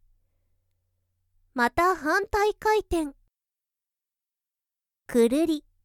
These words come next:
くるり。くるり。くるり。くるり。くるり。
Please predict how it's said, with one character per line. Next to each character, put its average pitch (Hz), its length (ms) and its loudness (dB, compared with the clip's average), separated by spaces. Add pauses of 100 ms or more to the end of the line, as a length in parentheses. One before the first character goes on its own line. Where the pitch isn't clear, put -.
(1700)
く 196 240 -2
る 269 200 -2
り。 311 180 -6 (2000)
く 196 160 0
る 285 160 0
り。 349 180 -4 (2500)
く 202 240 -2
る 285 160 0
り。 277 160 -6 (1800)
く 202 200 0
る 330 200 0
り。 330 180 -6 (1900)
く 233 220 -4
る 302 160 -4
り。 381 180 -4